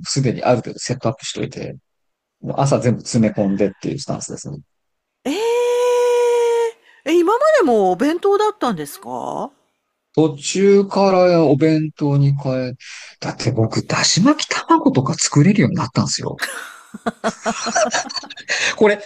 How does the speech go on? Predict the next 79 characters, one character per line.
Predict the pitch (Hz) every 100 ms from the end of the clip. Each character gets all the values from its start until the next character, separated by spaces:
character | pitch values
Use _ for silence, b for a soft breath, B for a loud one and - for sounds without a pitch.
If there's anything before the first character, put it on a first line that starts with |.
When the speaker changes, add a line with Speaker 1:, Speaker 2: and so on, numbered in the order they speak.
| B -
Speaker 1:
こ | 220
れ | 277
ね、 | 339 415
全 | - 151 262
然 | 294 339 202
皆 | 247
さ | 285 196
ん | -
知 | -
ら | 143 190
な | 240
い |
か | 262 143
ら | 110
別 | 123
に | 110 117 -
あ | -
れ、 | 131 143
あ | 143
れ | 190
か | 285
も | 160
し | 110
ん | 113
な | 110
い |
で | 104
す | -
け | 110
ど、 | 110 104 95 - - _ _ _ -
僕、 | 285 190
だ | 160
っ | 175
て | 113
僕、 | 113 104
目 | 101 120
玉 | 127 185
焼 | 269 294
き |
ぐ | 370 403
ら |
い | -
し |
か | -
で | 135 120
き |
な | 220
か | 294
っ | -
た | -
僕 | 156 123 127
な | 101
ん |
で | -
す | -
よ。 | 98 85 - _ _ _ _
Speaker 2:
は | - 175 190 269 285
あ？ | b b b
そ | - 180
れ | 240
が | 339 381
ど | 285 320
う | 415
し | - -
て | 202
だ | 175 175
し | - 220
巻 | 294 285
き |
卵 | - 277 247 180
ま | 160 165
で？ | 147 - _ _ _ _ _ _ _
Speaker 1:
だ | - 139
と | -
思 | 107 131
い |
ま | 196 254
せ | 262
ん？ | 320